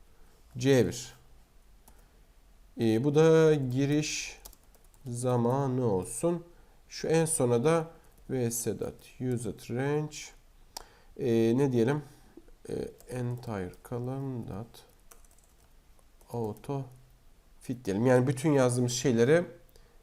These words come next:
böyle düzgün bir şekilde bizim için sa-, kolonlara, sütunlara açsın. Son satırımızı bulalım. Son satırımızı nasıl buluyorduk? Şu şekilde buluyorduk.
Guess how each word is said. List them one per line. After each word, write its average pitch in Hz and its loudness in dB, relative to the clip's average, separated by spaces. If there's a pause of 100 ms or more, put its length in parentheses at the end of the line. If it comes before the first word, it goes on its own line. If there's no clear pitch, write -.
(180)
böyle 135 2
düzgün 131 2
bir 120 0
şekilde 127 -2
bizim 120 2
için 147 -4
sa-, 139 -2 (220)
kolonlara, 123 2
sütunlara 135 2 (360)
açsın. 151 2 (500)
Son - 8
satırımızı 185 4
bulalım. 156 4
Son 175 0
satırımızı 160 -2
nasıl 165 0
buluyorduk? 110 2
Şu - -2
şekilde 120 0
buluyorduk. 107 -4